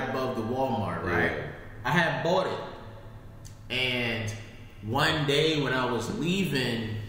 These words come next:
Speaker 1: Banana Republic, I kept, uh, getting the sensor to go off.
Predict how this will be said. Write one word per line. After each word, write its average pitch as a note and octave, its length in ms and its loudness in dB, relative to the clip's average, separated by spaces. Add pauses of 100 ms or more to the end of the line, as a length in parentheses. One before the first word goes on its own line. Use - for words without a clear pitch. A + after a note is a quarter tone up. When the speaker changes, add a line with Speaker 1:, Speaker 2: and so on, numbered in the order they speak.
(1000)
Speaker 1:
Banana B2+ 420 2
Republic, A#2 520 2 (1120)
I A#2 100 2
kept, - 720 0 (180)
uh, F#2 440 0 (440)
getting B2 500 2
the G#2 80 -4
sensor D#3 480 2
to A#2 60 -2
go G2 240 2
off. E2+ 240 -4